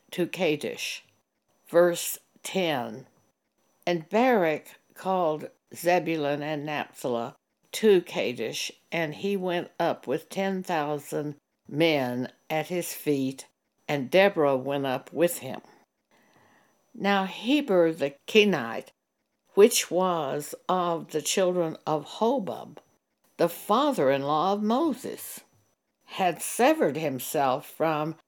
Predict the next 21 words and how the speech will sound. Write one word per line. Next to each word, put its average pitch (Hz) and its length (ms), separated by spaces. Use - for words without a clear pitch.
the 151 100
Kenites - 920
and 147 220
pitched 208 380
his 285 320
tent 135 540
into 202 380
the 151 140
plain 139 720
which 165 220
is 165 160
by 196 340
Kadesh. - 800
Here 277 420
is 190 340
a 165 120
connection 160 800
with 151 160
friends 202 500
of 147 180
God. 196 540